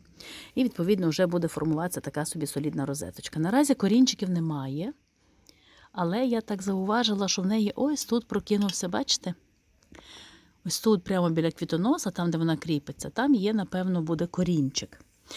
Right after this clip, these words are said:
Але не в цьому унікальність. Подивіться на слідуючу бруньку, з якої теж розвилася дітка,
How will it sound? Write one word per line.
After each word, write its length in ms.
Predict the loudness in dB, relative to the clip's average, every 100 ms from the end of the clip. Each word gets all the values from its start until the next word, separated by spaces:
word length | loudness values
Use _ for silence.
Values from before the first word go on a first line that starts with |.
| -12 -8 0
Але 260 | 2 4
не 100 | 2
в 60 | 2
цьому 360 | 0 0 0 0
унікальність. 640 | 0 0 -2 -4 -4 -6 -4
Подивіться 480 | 0 2 0 0
на 200 | 0 0 -4 _ _ -6
слідуючу 840 | -2 0 0 -2 -2 -4 -8 -12 _ _ _ _ _ _ _ _ _
бруньку, 580 | 0 4 4 2 2 2 0 -20 -20 -20 -4
з 80 | -2
якої 300 | 4 4 4
теж 300 | 2 0 0
розвилася 800 | -2 0 0 0 0 -2 -6 -10 _ _ _ _ _ -20 -20 _ _ -20 _ _ _ _ _ _ _ _ _ _ _ _ -16 -6
дітка, 580 | 2 2 2 0 0